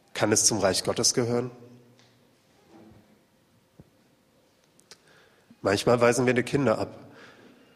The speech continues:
Aber ich denke, es sind nicht nur die Kinder, die wir manchmal abweisen. Gibt es nicht auch andere Menschen,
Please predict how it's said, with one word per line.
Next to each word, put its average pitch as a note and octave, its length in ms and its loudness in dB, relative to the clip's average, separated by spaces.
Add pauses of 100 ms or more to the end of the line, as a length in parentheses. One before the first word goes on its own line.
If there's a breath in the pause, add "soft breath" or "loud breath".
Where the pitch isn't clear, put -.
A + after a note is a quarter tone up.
(420 loud breath)
Aber B2 180 4
ich B2 100 0
denke, D3 260 2
es C#3 120 2
sind C#3+ 120 2
nicht D3 180 0
nur D3+ 100 2
die C3 100 0
Kinder, C3 420 -2 (200)
die G#2+ 100 0
wir G#2+ 100 4
manchmal G#2 380 0
abweisen. G2 560 -4 (1500 soft breath)
Gibt B2+ 180 0
es C3 140 4
nicht C3+ 180 2
auch B2+ 200 2
andere D3 260 2
Menschen, A2 480 -2